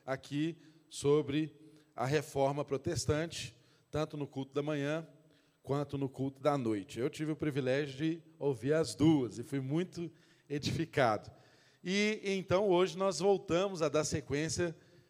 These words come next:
nas mensagens expositivas, de onde nós paramos há duas semanas. E eu quero aqui, para nós entendermos o contexto, a gente vai fazer uma, uma retrospectiva aqui do capítulo dez, mas antes,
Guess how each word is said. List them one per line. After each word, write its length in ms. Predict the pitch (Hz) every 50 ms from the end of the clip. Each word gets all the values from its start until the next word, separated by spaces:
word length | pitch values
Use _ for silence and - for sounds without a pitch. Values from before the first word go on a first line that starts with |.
| _ _
nas 300 | 131 143 156 156 147 -
mensagens 640 | 139 160 143 - - 151 147 151 151 139 151 139
expositivas, 840 | 127 131 - - - 151 139 135 147 143 - 127 151 165 175 170 156 131
de 80 | 143
onde 160 | 151 151 131
nós 180 | 139 147 139 -
paramos 400 | - 143 135 135 143 151 151 139
há 80 | 147 135
duas 260 | - 135 147 151 147
semanas. 800 | - 170 165 160 156 151 165 175 175 185 180 - - - - - - _ - - _ _ _ _ _ _ _ - 143
E 560 | 151 156 156 156 160 160 160 156 156 151 143 - - - - - -
eu 140 | 156 156 -
quero 320 | - 147 151 160 151 147
aqui, 200 | 135 - - 151
para 140 | - 156 139
nós 380 | 131 139 139 143 131 - -
entendermos 960 | 147 160 160 - 170 160 147 127 120 151 170 170 165 151 135 - - - - - - _ _ _ _ _ _ _ _
o 80 | 139 135
contexto, 720 | - 147 139 127 - - 151 165 185 175 - - - 175 156 - - - _ _ _ _ _ _ _
a 100 | 117 123
gente 180 | 120 151 139 -
vai 140 | 151 156
fazer 380 | 139 156 151 143 120 107 139 139
uma, 520 | 143 147 143 143 135 135 131 123 113 98 - - - - _ _ _
uma 200 | - 123 131 135
retrospectiva 840 | 131 151 165 - 175 151 147 - - 147 139 - - 131 139 135 131
aqui 120 | 127 - 139
do 100 | 127 127
capítulo 480 | 120 135 120 120 - 143 139 - 170
dez, 320 | 156 131 151 165 180 180 120
mas 240 | 160 170 165 135 127
antes, 440 | 165 180 - - - - - -